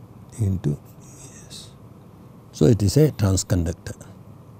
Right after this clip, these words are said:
The dual of this is a trans resistor. Let us see how trans is. So, it has to have an ideal Z matrix zero, zero, zero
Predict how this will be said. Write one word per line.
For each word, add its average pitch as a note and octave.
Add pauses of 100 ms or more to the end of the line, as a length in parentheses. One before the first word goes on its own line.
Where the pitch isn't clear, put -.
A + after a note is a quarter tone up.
(540)
The C#3
dual G3
of D3+
this F3+ (120)
is C#3+
a G3 (1040)
trans D3 (100)
resistor. D3
Let A2+
us G#2+
see G#2
how F2+
trans F#2+
is. - (920)
So, E3+ (320)
it C#3
has C#3
to C3+
have D3+
an D3
ideal D3+
Z C3+ (100)
matrix C#3 (300)
zero, D#3+
zero, B2+
zero D#3+